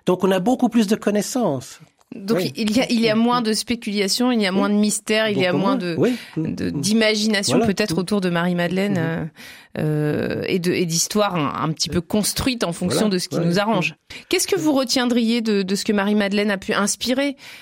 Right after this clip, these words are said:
Speaker 2: euh, au christianisme ?
Speaker 1: Alors, euh, la diversité, ça c'est, c'est très important. Il n'y a pas une culture chrétienne, il y en a plusieurs, et ce, dès l'origine. Donc ça, c'est très important.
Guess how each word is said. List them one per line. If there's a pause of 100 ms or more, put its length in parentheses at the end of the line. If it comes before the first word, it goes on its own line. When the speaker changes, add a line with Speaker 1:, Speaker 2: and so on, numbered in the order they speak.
(140)
Speaker 2:
euh,
au
christianisme ? (1600)
Speaker 1:
Alors, (420)
euh, (200)
la
diversité, (640)
ça
c'est,
c'est
très
important.
Il
n'y
a
pas
une
culture (400)
chrétienne,
il
y
en
a
plusieurs, (280)
et
ce,
dès
l'origine. (320)
Donc
ça,
c'est
très
important.